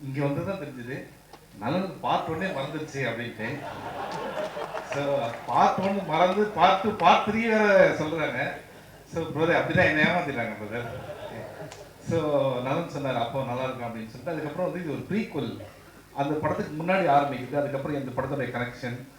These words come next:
அந்த, இந்த படம் வந்து நான் இல்லாம இருக்கலாம், விஜய் சேதுபதி அவர் இல்லாம இருக்கலாம், ஆனா அருமை பிரகாசம் இல்லாம இருக்கவே முடியாது.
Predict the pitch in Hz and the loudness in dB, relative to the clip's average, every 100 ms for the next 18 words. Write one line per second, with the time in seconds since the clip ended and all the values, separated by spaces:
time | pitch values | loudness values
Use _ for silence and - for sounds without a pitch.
0 | - - - 135 135 127 127 151 180 175 | -20 -20 -16 -8 -4 0 0 2 2 4
1 | 190 190 180 151 147 170 175 175 160 156 | 2 2 2 4 4 6 6 4 0 -4
2 | 156 143 170 165 156 147 147 135 139 147 | -4 -2 -2 -4 -6 -2 0 0 0 -2
3 | 143 120 127 - - - - 147 175 180 | -2 -2 -4 -4 -6 -16 -4 2 4 6
4 | 208 180 165 151 143 127 131 147 147 135 | 4 0 0 0 -2 -4 0 2 2 0
5 | 143 143 120 110 104 113 104 - | 0 -2 0 -2 0 -2 -4 -6